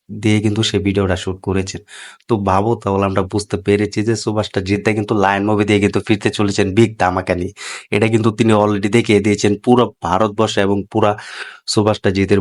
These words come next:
ভক্তরা যারা আছে এবং ফ্যান্সরা যারা আছে তাদের মাধ্যমে কিন্তু এটা পুরোভাবে কিন্তু দেখিয়ে দিয়েছেন। তো এটা দিয়ে কিন্তু আমরা ভেবেছি যে সুপারস্টার জিৎ দ্য লায়ন মুভির বিগ আপডেট নিয়ে ফিরবেন। তো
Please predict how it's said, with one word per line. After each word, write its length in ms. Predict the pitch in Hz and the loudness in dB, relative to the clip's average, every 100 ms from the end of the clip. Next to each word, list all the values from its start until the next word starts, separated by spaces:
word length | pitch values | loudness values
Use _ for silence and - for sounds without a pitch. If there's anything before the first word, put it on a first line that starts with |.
| 92 | 2
ভক্তরা 380 | 92 - 95 92 | 0 0 0 2
যারা 160 | 92 90 90 | 2 0 -2
আছে 160 | - 95 | -2 -2
এবং 120 | 90 90 90 | 0 -2 -4
ফ্যান্সরা 400 | - 95 92 104 95 | -4 -4 -2 -2 0
যারা 180 | 90 90 90 | 0 2 0
আছে 140 | - 117 | -2 0
তাদের 220 | 95 95 92 | 0 0 0
মাধ্যমে 300 | 98 95 95 95 | -2 0 0 0
কিন্তু 160 | 95 98 | 0 0
এটা 120 | 95 95 - | 0 0 2
পুরোভাবে 420 | 127 131 123 120 104 | 2 4 2 0 0
কিন্তু 160 | 101 104 | 0 2
দেখিয়ে 240 | 104 104 90 | 2 2 2
দিয়েছেন। 320 | 95 90 87 - _ _ _ _ - | 2 0 -4 -4 _ _ _ _ -6
তো 60 | 98 104 | 0 2
এটা 120 | 101 104 | 2 2
দিয়ে 120 | 113 104 | 2 2
কিন্তু 160 | 107 98 | 2 2
আমরা 120 | 95 95 | 2 0
ভেবেছি 300 | 95 98 - 101 | 0 -2 -4 -6
যে 60 | 95 | -6
সুপারস্টার 340 | - 98 98 90 | -4 -4 -2 -4
জিৎ 100 | 92 92 | -4 -2
দ্য 60 | 87 | -2
লায়ন 180 | 85 87 | 0 0
মুভির 220 | 92 92 90 90 90 - | 0 -2 -4 -8 -8 -2
বিগ 140 | 101 101 | -2 0
আপডেট 220 | 98 92 87 | -4 -4 -6
নিয়ে 120 | 90 87 | -6 -6
ফিরবেন। 320 | - 92 98 107 | -6 -4 -2 -2
তো 60 | 104 | 0